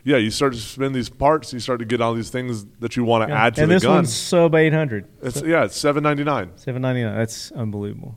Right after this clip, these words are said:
Speaker 1: Yeah, and,
Speaker 2: That's
Speaker 1: and,
Speaker 2: crazy.
Speaker 1: and, you know, you're gonna spend easy another fifteen, eighteen hundred bucks
Speaker 2: And
Speaker 1: to
Speaker 2: talk
Speaker 1: make
Speaker 2: about
Speaker 1: this
Speaker 2: your
Speaker 1: gun.
Speaker 2: combat line.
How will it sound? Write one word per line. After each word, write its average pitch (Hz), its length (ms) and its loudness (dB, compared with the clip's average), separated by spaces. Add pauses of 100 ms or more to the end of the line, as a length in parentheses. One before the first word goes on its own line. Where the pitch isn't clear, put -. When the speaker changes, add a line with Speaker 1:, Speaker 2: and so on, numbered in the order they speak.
(140)
Speaker 1:
Yeah, 147 160 -8
and, 127 220 -4
Speaker 2:
That's 143 100 -2
Speaker 1:
and, 135 120 -2
Speaker 2:
crazy. 107 200 -2
Speaker 1:
and, 131 80 -2
you 127 60 2
know, 123 300 2 (280)
you're 135 180 0
gonna 143 140 2
spend 110 480 -4
easy 120 320 -2
another 101 220 -2
fifteen, 117 420 -8
eighteen 113 240 -6
hundred 107 220 -6
bucks 135 180 2
Speaker 2:
And 143 80 0
Speaker 1:
to - 20 -6
Speaker 2:
talk 175 140 4
Speaker 1:
make 180 60 2
Speaker 2:
about 190 80 8
Speaker 1:
this 175 60 4
Speaker 2:
your 151 80 2
Speaker 1:
gun. - 60 -2
Speaker 2:
combat 151 380 4
line. 101 280 -8